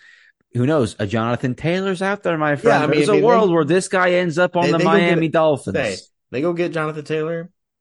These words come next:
Speaker 2: That's a different story. <laughs> We'll, we'll revisit the
Speaker 1: All
Speaker 2: Dolphins.
Speaker 1: right, all right. I'm high on him before, y'all. I just wanna
Speaker 2: I
Speaker 1: let
Speaker 2: would,
Speaker 1: you
Speaker 2: I would
Speaker 1: guys
Speaker 2: be
Speaker 1: know.
Speaker 2: much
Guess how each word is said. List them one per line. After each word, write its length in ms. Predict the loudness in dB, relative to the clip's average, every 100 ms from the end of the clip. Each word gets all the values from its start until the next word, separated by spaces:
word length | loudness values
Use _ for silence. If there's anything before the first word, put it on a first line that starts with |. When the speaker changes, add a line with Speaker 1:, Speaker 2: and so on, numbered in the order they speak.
| _ _ _ _ _ _ _
Speaker 2:
That's 120 | -12 -6
a 40 |
different 180 | -4 -2
story. 380 | -2 -2 -4 -8
<laughs> 40 |
We'll, 140 | -6 -6
we'll 320 | -4 2 2
revisit 640 | 2 2 2 2 0 -2 0
the 60 |
Speaker 1:
All 60 | 2
Speaker 2:
Dolphins. 220 | 4 6
Speaker 1:
right, 260 | 6 6 4
all 200 | 2 4
right. 300 | 4 4 2 0
I'm 200 | -2 -2
high 220 | 0 0
on 140 | 0
him 100 | 0
before, 420 | -2 -2 0 2
y'all. 280 | 2 2 2
I 120 | 2
just 140 | -2 -2
wanna 140 | -2
Speaker 2:
I 40 | 0
Speaker 1:
let 60 |
Speaker 2:
would, 80 | 0
Speaker 1:
you 60 | 0
Speaker 2:
I 80 | 2
would 80 | 2
Speaker 1:
guys 80 | 0
Speaker 2:
be 100 | 0
Speaker 1:
know. 240 | 0 0
Speaker 2:
much 560 | -2 -8 -10 -14 -16